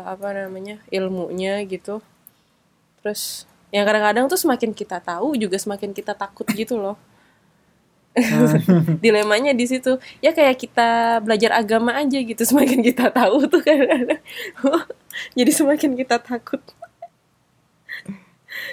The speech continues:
Speaker 1: Gitu, apa namanya, ya, ya, ini juga gitu. Semakin tahu tentang gentle bird tuh kayak gini, kadang-kadang juga takut gitu. Banyak fakta-fakta atau apa yang bisa terjadi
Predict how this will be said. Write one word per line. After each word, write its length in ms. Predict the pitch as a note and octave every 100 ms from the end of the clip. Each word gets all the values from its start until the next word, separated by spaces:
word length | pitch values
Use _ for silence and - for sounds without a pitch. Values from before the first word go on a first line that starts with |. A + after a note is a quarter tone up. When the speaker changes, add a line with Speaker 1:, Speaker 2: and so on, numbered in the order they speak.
| -
Speaker 1:
Gitu, 460 | D4 A#3 - - A#3 A3+
apa 420 | - - - B3 B3
namanya, 400 | B3 A#3 A3+ B3
ya, 160 | A#3
ya, 200 | A3 A3 A3
ini 160 | A3 C#4
juga 480 | C4 C4+ B3 B3 A#3+
gitu. 480 | G#3+ G#3 A#3+ C4 C#4+ C#4 - _ _ _
Semakin 720 | - A3 G#3 G#3 G#3 G3+ G3+
tahu 480 | G3 F#3+ F#3+ F#3+ F#3+
tentang 320 | F#3 G3 F#3
gentle 320 | F#3+ G3 F#3+ F#3
bird 240 | F#3 F#3
tuh 140 | - F3
kayak 240 | F3+ F3
gini, 400 | F3 E3 G3+ C#4+ _ _ _ _ _ _ _
kadang-kadang 320 | - F#3 A3+ C#4+
juga 180 | G#3 -
takut 400 | G#3 - B3+ B3+ F#3+
gitu. 380 | F3 F3 - - - -
Banyak 300 | F3 F3+ E3+
fakta-fakta 800 | - F3+ - F3+ F3 - F3+ E3+
atau 480 | E3+ - - B1 -
apa 320 | - - F3+
yang 160 | F3+ F3+
bisa 160 | F3
terjadi 460 | F3 F3 E3+ E3 F3